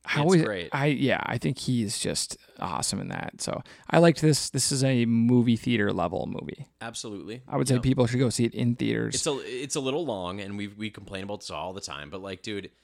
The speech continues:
Speaker 2: two plus, two and a half hour movie, a little bit much,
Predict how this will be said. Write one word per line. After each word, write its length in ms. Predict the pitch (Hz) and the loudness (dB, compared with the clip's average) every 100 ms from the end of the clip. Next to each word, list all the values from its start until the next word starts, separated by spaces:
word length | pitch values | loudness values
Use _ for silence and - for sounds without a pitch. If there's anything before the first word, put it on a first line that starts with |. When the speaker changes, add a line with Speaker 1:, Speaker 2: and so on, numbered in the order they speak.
| _ _ _ _ _ _ _ _ _ _ - | _ _ _ _ _ _ _ _ _ _ -8
Speaker 2:
two 260 | - 143 139 | -4 -2 -4
plus, 400 | - 123 120 - | -6 -6 -6 -8
two 180 | 139 | -8
and 80 | 135 | -6
a 40 | 120 | -6
half 300 | 120 120 - | -8 -8 -10
hour 540 | 110 113 120 120 117 95 | -8 -6 -6 -6 -8 -8
movie, 760 | 113 117 117 127 131 127 - _ _ _ _ _ - | -8 -8 -6 -6 -6 -8 -12 _ _ _ _ _ -14
a 80 | 113 | -10
little 300 | 117 127 123 | -6 -4 -2
bit 140 | 107 | -2
much, 680 | 95 71 - - - - | -4 -8 -12 -14 -14 -18